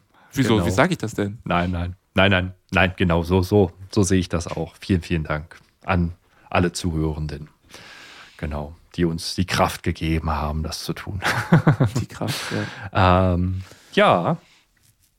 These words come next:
Speaker 2: Haben wir, äh, Veranstaltungen, weil du es gerade sagst, äh, Summit Connect. Wir haben tatsächlich veranstaltungstechnisch wirklich nur die KubeCon zwanzig fünfundzwanzig drin gehabt, wo wir
Speaker 1: Und
Speaker 2: da
Speaker 1: die
Speaker 2: halt
Speaker 1: Container
Speaker 2: ganz
Speaker 1: Days, so ist Retrospektive.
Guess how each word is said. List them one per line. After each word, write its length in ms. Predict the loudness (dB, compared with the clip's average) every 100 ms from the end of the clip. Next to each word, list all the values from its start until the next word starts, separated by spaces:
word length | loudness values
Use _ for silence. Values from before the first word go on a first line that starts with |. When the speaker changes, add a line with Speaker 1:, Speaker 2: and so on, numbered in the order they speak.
| _ _ _ _ _
Speaker 2:
Haben 180 | -4 2
wir, 220 | 4 4
äh, 80 | 2
Veranstaltungen, 720 | 0 2 2 2 2 2 2 2
weil 80 |
du 40 | 2
es 120 | 2
gerade 200 | 2 4
sagst, 460 | 4 4 2 -4 0
äh, 400 | 2 2 0 0
Summit 340 | 0 0 0
Connect. 460 | 0 0 -2 -6 2
Wir 120 | 4
haben 140 | 4
tatsächlich 480 | 4 2 2 -2 0
veranstaltungstechnisch 920 | 2 2 2 0 0 -4 -2 -2 -2 -6 _ -6
wirklich 420 | -2 -2 -2 -2
nur 120 | 0
die 120 | -2 -2
KubeCon 460 | -2 -2 2 0
zwanzig 380 | 2 0 0 -2
fünfundzwanzig 600 | 0 0 2 0 -2 -6
drin 220 | -4 -2
gehabt, 420 | 0 -2 -4 -14 -6
wo 160 | -2
wir 80 | 2
Speaker 1:
Und 60 | 2
Speaker 2:
da 40 |
Speaker 1:
die 80 | 4
Speaker 2:
halt 80 | 4
Speaker 1:
Container 360 | 4 4 4 6
Speaker 2:
ganz 40 |
Speaker 1:
Days, 400 | 4 2 -6 -10
so 240 | -6 -2 0
ist 160 | 0 -2
Retrospektive. 760 | -4 -4 -6 -6 -6 -6 -8